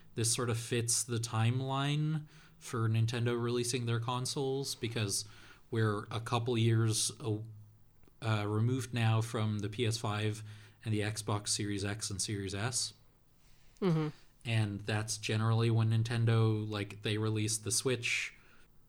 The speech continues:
Speaker 1: more or less the same amount of time
Speaker 2: Mm-hmm.
Speaker 1: after the P S four and the Xbox One, so it would make sense.
Speaker 2: Yeah. Usually the time frame for a console is about seven years now. Um,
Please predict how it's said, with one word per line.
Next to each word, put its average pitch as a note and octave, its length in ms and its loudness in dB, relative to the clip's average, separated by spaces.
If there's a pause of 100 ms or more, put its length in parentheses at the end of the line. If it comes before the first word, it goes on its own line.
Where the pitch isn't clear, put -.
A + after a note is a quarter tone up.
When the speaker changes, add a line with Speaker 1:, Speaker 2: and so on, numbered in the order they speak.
(160)
Speaker 1:
more B2 320 2
or A#2 60 4
less A2+ 240 2
the A2+ 100 -2
same A2+ 220 2
amount G#2+ 220 0
of G#2 80 -6
time A2 500 2 (800)
Speaker 2:
Mm-hmm. D#3+ 280 0 (100)
Speaker 1:
after A#2 240 0
the G#2+ 120 -2
P A2+ 140 0
S G2+ 80 -2
four A#2 140 -4
and G2+ 80 -2
the G2 60 -2
Xbox G2 420 -6
One, A2 240 0
so A#2 160 0
it A2 60 0
would C#3+ 240 0
make A#2 160 -4
sense. - 680 -2 (1200)
Speaker 2:
Yeah. - 280 -2 (1500)
Usually G3 380 2
the F3 100 0
time E3 300 2
frame D#3+ 280 4
for D#3 140 -2
a D3 80 0
console D#3+ 480 0
is C#3+ 80 -6
about C3+ 180 -4
seven G3 460 2
years A#3+ 560 0
now. C#4+ 300 0 (800)
Um, C#3+ 420 0